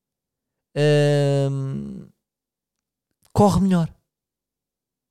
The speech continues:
N-, não quero ser radical no pensamento, mas se fosse obrigado a escolher, escolhia o ao vivo sempre.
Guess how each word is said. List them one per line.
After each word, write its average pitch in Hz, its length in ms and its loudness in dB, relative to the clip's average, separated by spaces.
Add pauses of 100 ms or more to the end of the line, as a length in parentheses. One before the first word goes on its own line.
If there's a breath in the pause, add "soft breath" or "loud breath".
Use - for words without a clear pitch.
(320)
N-, 104 140 -16
não 120 260 -2
quero 139 140 -2
ser 135 100 -4
radical 123 320 -2
no 107 100 -2
pensamento, 95 520 -6
mas - 300 -4
se - 60 -6
fosse 156 220 2
obrigado 135 320 4
a - 20 2
escolher, 131 320 0
escolhia 139 320 -2
o 135 140 4
ao 135 60 2
vivo 135 200 -4
sempre. 151 360 -6